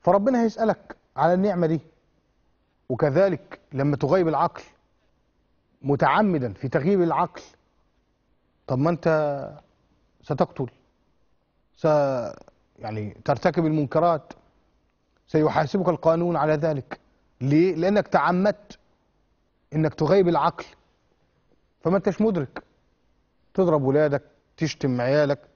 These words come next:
تموت حد، تقتل حد، تضرب حد بالعربية. ما أنت حضرتك اللي تعمدت ذلك، فالقانون يحاسبك وربنا يحاسبك. ليه؟ ربنا يحاسبني، ربنا يحاسبني إني تعمدت ذلك. ربنا قال لك: "حافظوا"، نحافظ على مولانا على النفس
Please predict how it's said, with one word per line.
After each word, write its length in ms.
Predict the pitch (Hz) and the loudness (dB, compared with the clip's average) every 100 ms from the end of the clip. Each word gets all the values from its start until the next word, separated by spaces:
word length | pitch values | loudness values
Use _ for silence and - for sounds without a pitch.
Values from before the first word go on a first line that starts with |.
| _ | _
تموت 380 | 147 160 151 139 | 0 2 2 -2
حد، 280 | - 147 120 _ _ _ _ | -2 -2 -4 _ _ _ _
تقتل 340 | 185 165 156 139 | -2 -2 -2 -2
حد، 320 | 156 147 127 _ - | 0 -2 -6 _ -4
تضرب 260 | 170 165 | -2 0
حد 240 | - 165 147 | 0 -2 0
بالعربية. 600 | 139 131 135 147 143 139 _ _ _ _ _ - | 0 0 2 0 0 -4 _ _ _ _ _ -10
ما 80 | 127 | -8
أنت 140 | 117 | -4
حضرتك 480 | 131 - 160 214 202 | -4 -2 0 0 0
اللي 140 | 180 151 | 0 0
تعمدت 380 | 147 180 202 | 0 -2 -2
ذلك، 300 | 160 175 143 - | -2 -2 -2 -4
فالقانون 440 | 180 - 220 247 | -4 0 0 2
يحاسبك 440 | 208 196 190 156 - - | 0 -2 -4 -6 -8 -2
وربنا 360 | 151 147 185 | -2 0 -2
يحاسبك. 480 | 160 165 143 139 - | 0 -2 -2 -4 -2
ليه؟ 280 | 165 202 220 - - - - | 2 2 0 -6 -20 -14 -4
ربنا 240 | 139 185 | -2 0
يحاسبني، 500 | 147 147 170 151 156 - - - 131 | -2 -2 -2 0 -2 -2 -18 -8 -4
ربنا 240 | 156 254 | 0 2
يحاسبني 460 | 226 185 247 208 226 | 2 0 0 0 0
إني 140 | 226 | 0
تعمدت 460 | 190 175 202 208 156 | 0 0 -2 -2 0
ذلك. 480 | 147 123 113 - - _ _ _ _ - | 0 0 -4 -16 -20 _ _ _ _ -6
ربنا 280 | 131 123 170 | -4 0 0
قال 100 | 175 | 0
لك: 140 | 170 | 0
"حافظوا"، 520 | - 160 - 160 143 135 _ _ _ _ _ _ _ _ _ _ _ 131 | 0 -2 0 -4 -4 -6 _ _ _ _ _ _ _ _ _ _ _ -6
نحافظ 340 | 135 185 180 | 0 0 2
على 180 | 160 175 | 2 2
مولانا 300 | 160 165 165 | 2 0 2
على 140 | 165 | 2
النفس 340 | 180 175 - | 0 -4 -8